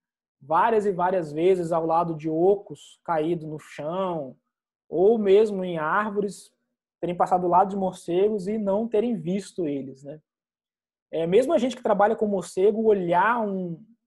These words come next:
uma árvore e conseguir identificar que, ah, o bicho tá ali, o bicho tá lá, é bem complicado, né? A gente tem que ou ir pelo cheiro,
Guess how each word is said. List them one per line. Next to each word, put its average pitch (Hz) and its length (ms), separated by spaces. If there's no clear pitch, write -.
uma 170 200
árvore 175 500
e 175 60
conseguir 175 640
identificar 208 580
que, 196 100
ah, 202 200
o 175 100
bicho 180 260
tá 208 100
ali, 175 360
o 156 60
bicho 180 200
tá 165 120
lá, 180 160
é 170 100
bem 220 200
complicado, 226 520
né? 147 80
A - 20
gente - 140
tem 190 100
que 196 140
ou 240 160
ir 247 60
pelo 214 200
cheiro, 262 580